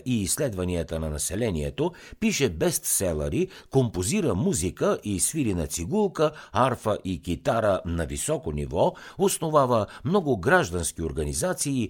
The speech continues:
включително Университета на Пенсилвания, и прави още много, много неща.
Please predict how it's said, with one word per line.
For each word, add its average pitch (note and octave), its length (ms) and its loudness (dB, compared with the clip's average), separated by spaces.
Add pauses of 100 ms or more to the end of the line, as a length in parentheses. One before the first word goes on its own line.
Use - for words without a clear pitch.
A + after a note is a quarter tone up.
(140)
включително B2 840 -2
Университета G2 840 0
на D2+ 100 -6
Пенсилвания, C#3+ 920 -2 (220)
и G#3+ 180 0
прави F2+ 320 0
още D#2 320 -4
много, F3+ 460 0
много D#2+ 360 -2
неща. C#2+ 540 -6